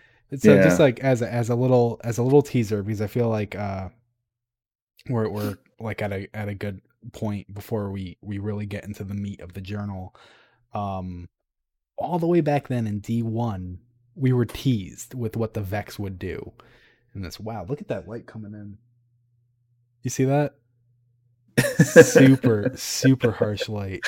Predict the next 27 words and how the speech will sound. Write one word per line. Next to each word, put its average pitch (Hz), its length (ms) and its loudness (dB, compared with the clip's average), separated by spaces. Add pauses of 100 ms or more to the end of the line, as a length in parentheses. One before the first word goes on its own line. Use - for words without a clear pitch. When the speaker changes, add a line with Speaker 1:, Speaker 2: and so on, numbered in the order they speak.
(100)
Speaker 1:
Sorry, 104 480 -2
Speaker 2:
Uh, 113 60 2
Speaker 1:
that's, 120 320 6 (340)
that's 113 420 -4
distracting. - 420 -16 (720)
Speaker 2:
somebody's 117 340 8
Speaker 1:
Um, 101 40 -4
Speaker 2:
being 98 160 6
resurrected. 98 760 4
Speaker 1:
<laughs> 139 160 -8
Yeah. 185 340 4 (1120)
Um, 110 580 2 (640)
we 131 100 0
just - 120 -6
got 156 140 -2
this, 143 160 2
like, 131 160 -2
little 156 180 4
teaser 120 480 2
about, 104 300 -6
like, 98 200 -10
how, 117 380 -4
how 117 300 -6
horrible 98 800 -4
it 92 120 -14
would 98 220 -10
be 90 400 -10